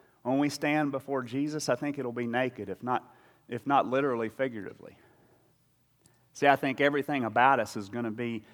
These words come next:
exposed, and I don't think it's really gonna matter what we're wearing. In Matthew twenty-three, twenty-seven, Jesus said this. He said, "Woe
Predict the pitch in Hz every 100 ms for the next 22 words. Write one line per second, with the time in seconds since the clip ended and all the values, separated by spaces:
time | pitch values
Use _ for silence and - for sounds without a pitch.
0 | _ - 104 - 135 147 117 104 104 110
1 | 143 - 127 117 107 127 123 120 113 104
2 | 120 143 95 82 - _ _ _ _ _
3 | _ _ 120 - 98 101 110 64 - -
4 | _ _ _ _ _ _ _ _ _ _
5 | _ _ _ _ _ _ _ 107 117 143
6 | 143 131 - 147 143 123 147 139 - 143
7 | 123 - 147 131 107 107 135 131 123 -
8 | 123 117 139 127 117 - 131 117 120 165
9 | 170 160 160